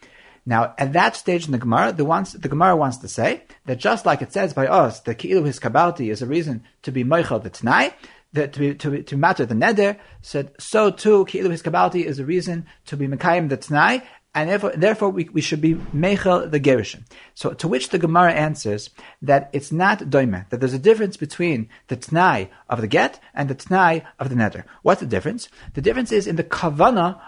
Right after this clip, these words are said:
of the Masne. That when I make a get, Amana Shetitli Masayim Zuz, the Gemara says that what is my Iker Kavana? My Iker Kavana is that I want to be Mitzayer my wife. Whereas,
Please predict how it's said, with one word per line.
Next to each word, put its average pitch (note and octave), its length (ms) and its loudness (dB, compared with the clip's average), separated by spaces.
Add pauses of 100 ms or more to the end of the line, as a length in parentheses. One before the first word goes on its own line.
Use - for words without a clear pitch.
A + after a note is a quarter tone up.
(100)
of D3 140 0
the D3 80 0
Masne. B2 440 -2 (380)
That B2+ 140 -4
when D3 140 0
I D3+ 60 2
make B3+ 240 -2 (100)
a D3+ 80 2
get, C3 320 2 (100)
Amana C#3+ 300 4
Shetitli F3 420 -4
Masayim D3 380 0
Zuz, G#2 200 -6
the C3 60 -2
Gemara F#3+ 280 0
says D#3+ 280 -2 (200)
that D3 100 0
what G3+ 140 4
is A#3 100 0
my E3+ 140 2
Iker D#3 200 -2
Kavana? A2+ 480 -2 (300)
My C3+ 140 -2
Iker B3 240 -4
Kavana G#3 420 0
is G#3 260 0
that E3+ 160 -4
I D#3+ 60 2
want G#3 160 0
to G3+ 60 -2
be F3+ 100 0
Mitzayer F3+ 720 0
my E3 100 -2
wife. A2 400 -2 (1800)
Whereas, E3+ 640 4